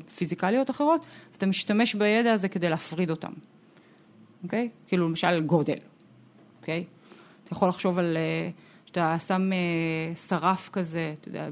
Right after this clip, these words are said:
בידים, בידים כאלה ב-, בכל מיני גדלים, וחלבון קטן נכנס לכל החורים של השרף שלך, וחלבון גדול פשוט מ-, מתחלק למטה כי הוא גדול מדי כדי להיכנס לתוך החללים הקטנים שבתוך השרף.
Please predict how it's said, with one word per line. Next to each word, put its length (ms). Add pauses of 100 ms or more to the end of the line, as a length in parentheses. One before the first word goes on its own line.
בידים, 520 (360)
בידים 420
כאלה 260
ב-, 360 (440)
בכל 160
מיני 240
גדלים, 640
וחלבון 380
קטן 300
נכנס 460
לכל 200
החורים 640
של 160
השרף 440
שלך, 320
וחלבון 360
גדול 220
פשוט 360
מ-, 40 (640)
מתחלק 380
למטה 300
כי 180
הוא 200
גדול 220
מדי 260
כדי 160
להיכנס 440
לתוך 300
החללים 580
הקטנים 480
שבתוך 400
השרף. 180